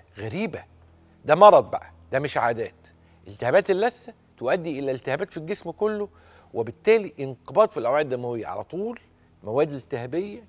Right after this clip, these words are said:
كتير منها بتعمل الت-، انقباض في الأوعية الدموية بتاعة العضو الذكري. آخر حاجة غريبة جدا، إنك ما تكونش بتشرب قهوة. القهوة قليلها مفيد جدا،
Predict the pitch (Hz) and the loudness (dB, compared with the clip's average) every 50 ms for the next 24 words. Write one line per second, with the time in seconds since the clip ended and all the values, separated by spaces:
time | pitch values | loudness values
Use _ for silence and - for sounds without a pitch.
0 | _ - _ - 170 156 147 156 180 180 165 147 - - 160 151 160 160 160 160 | _ -20 _ -8 -8 -8 -8 -12 -14 -14 -14 -16 -8 -8 -8 -6 -6 -10 -14 -16
1 | - - _ _ _ - _ - - - 117 110 - - 127 127 - - 127 123 | -18 -20 _ _ _ -20 _ -20 -20 -20 -20 -20 -12 -10 -10 -8 -8 -10 -10 -12
2 | 117 - - - 120 117 175 202 196 - - - - - - 104 123 151 160 131 | -12 -14 -12 -10 0 2 2 2 2 -2 -6 -8 -8 -6 -4 -2 -2 -2 -2 -4
3 | 131 123 135 147 139 123 - - 131 131 131 - - - - 95 104 117 - - | -6 -6 -4 -4 -6 -6 -4 -6 -6 -6 -6 -10 -12 -10 -10 -8 -10 -10 -14 -20
4 | _ - 117 104 87 92 101 - - - - - - - - - - - - - | _ -14 -14 -12 -12 -12 -14 -14 -16 -20 -20 -20 -20 -20 -20 -20 -20 -20 -20 -20
5 | - - - - - 196 - - 143 - - - 151 151 135 123 101 104 101 117 | -20 -20 -18 -6 -4 -4 -4 -4 -6 -10 -10 -12 -12 -10 -10 -10 -10 -8 -8 -8
6 | 151 147 131 110 - - 120 110 - - 110 - - - - - - - - - | -10 -10 -10 -12 -10 -12 -12 -14 -14 -16 -20 -20 -20 -20 -20 -20 -20 -20 -20 -18
7 | - - 127 131 - - 117 - 156 147 - - - 135 - - 110 - - - | -16 -12 -12 -10 -10 -12 -10 -10 -10 -10 -10 -12 -14 -12 -12 -10 -12 -12 -12 -16
8 | - - - - _ _ _ _ _ _ _ _ _ _ _ _ _ _ _ _ | -20 -20 -20 -20 _ _ _ _ _ _ _ _ _ _ _ _ _ _ _ _
9 | _ _ _ 127 127 147 - 208 285 247 220 233 240 240 208 196 - _ _ _ | _ _ _ -14 -10 0 2 2 2 2 0 -6 -8 -8 -8 -10 -16 _ _ _
10 | _ _ _ _ _ _ _ _ _ _ - 151 147 143 143 147 180 247 262 - | _ _ _ _ _ _ _ _ _ _ 0 2 2 2 -2 -4 -4 -6 -4 -4
11 | 214 185 180 170 156 - - 247 240 247 226 196 175 147 202 208 - - 170 214 | -6 -6 -6 -10 -12 -12 -12 -10 -10 -12 -12 -14 -10 -8 -8 -8 -8 -8 -6 -6
12 | 226 233 220 | -6 -6 -8